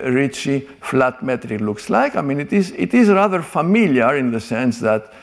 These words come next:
you know, you recognize things that, that are similar in other gauges. The difference is here that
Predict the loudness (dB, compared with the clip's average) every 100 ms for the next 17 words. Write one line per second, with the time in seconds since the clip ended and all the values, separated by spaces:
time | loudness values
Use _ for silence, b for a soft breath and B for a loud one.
0 | B -6 -2 0 0 0 2 0 0 -4
1 | -4 -2 -2 -2 0 -2 0 -2 -2 -4
2 | -2 0 0 2 2 4 4 2 0 -6
3 | B B B 2 4 4 4 2 2 2
4 | 4 2